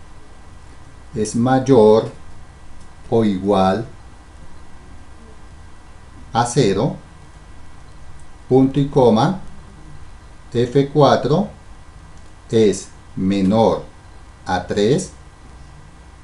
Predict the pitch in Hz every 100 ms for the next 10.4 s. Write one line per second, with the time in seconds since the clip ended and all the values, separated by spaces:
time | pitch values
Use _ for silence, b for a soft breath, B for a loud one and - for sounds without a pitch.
0 | - - - - - - - - 123 113
1 | 117 131 127 98 120 143 139 - - -
2 | - - - - - - - - - -
3 | - - - - 143 147 190 - 170 156
4 | 151 147 143 - 143 147 147 143 135 147
5 | - - - - - - - - 113 101
6 | 131 - 131 113 143 - - - - -
7 | 110 117 113 110 110 113 139 127 - 113
8 | 156 - 127 135 240 110 92 87 - -
9 | 104 110 107 98 92 110 131 147 - 104
10 | 95 85 67